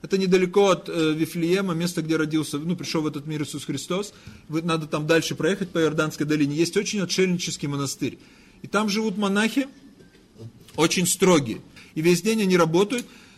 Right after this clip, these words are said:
э, очень тяжело, и медитируют. И вот у них, э, это на обрыве такой монастырь очень красивый.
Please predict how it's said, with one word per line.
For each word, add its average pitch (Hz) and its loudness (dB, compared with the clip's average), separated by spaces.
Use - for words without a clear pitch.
э, 165 4
очень 175 0
тяжело, 170 0
и 165 -2
медитируют. 160 2
И 147 -4
вот 175 0
у 208 0
них, 208 -2
э, - 0
это 185 -2
на 185 0
обрыве 175 2
такой 156 0
монастырь 156 -2
очень 180 -4
красивый. 233 -8